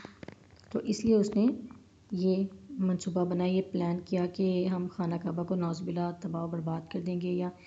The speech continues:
उसको गिरा देंगे। और उसने यही सोच के उसने मक्का मुकरमा पर अपनी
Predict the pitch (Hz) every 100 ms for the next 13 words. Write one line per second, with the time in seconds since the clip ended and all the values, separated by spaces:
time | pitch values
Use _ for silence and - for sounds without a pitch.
0 | - - - - - - 180 165 165 165
1 | 135 - - - - - - - - 156
2 | 175 190 196 - - - 202 196 190 185
3 | 202 214 175 - 196 185 - 185 180 175
4 | 190 185 185 185 175 175 180 180 180